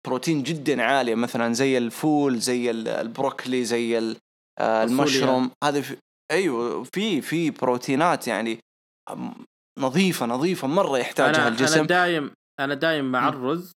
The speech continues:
Speaker 2: لما أطبخ، لما ألقى لي وقت ويكند،
Speaker 1: مم.
Speaker 2: الرز، فاصوليا، بروكلي،
Speaker 1: مم.
Speaker 2: آه، هذه هي اللي تعوضني عن اللحم يعني، يعني أنا ما بعد جود.
Speaker 1: بالضبط.
Speaker 2: نعم،
Speaker 1: وال-
Speaker 2: نعم. را-، نعم.
Speaker 1: مم.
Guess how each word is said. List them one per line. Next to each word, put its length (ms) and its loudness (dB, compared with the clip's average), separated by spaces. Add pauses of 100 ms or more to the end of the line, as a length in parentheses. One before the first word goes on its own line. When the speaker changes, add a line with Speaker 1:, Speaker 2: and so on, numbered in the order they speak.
(220)
Speaker 2:
لما 180 -6
أطبخ، 500 -8 (200)
لما 160 -14
ألقى 180 -10
لي 80 -2
وقت 240 -4
ويكند، 460 -6 (540)
Speaker 1:
مم. 60 -8
Speaker 2:
الرز، 420 0 (140)
فاصوليا، 840 0
بروكلي، 680 -4
Speaker 1:
مم. 300 -8 (380)
Speaker 2:
آه، 1160 -2
هذه 200 0
هي 80 0
اللي 140 -2
تعوضني 500 -2
عن 140 0
اللحم 440 -4
يعني، 240 -16
يعني 220 -8
أنا 140 -2
ما 120 2
بعد 400 0
جود. 220 -4 (720)
Speaker 1:
بالضبط. 340 -4
Speaker 2:
نعم، 380 -10 (140)
Speaker 1:
وال- 360 -2
Speaker 2:
نعم. 260 2
را-، 140 -10 (480)
نعم. 240 -2 (180)
Speaker 1:
مم. 140 -8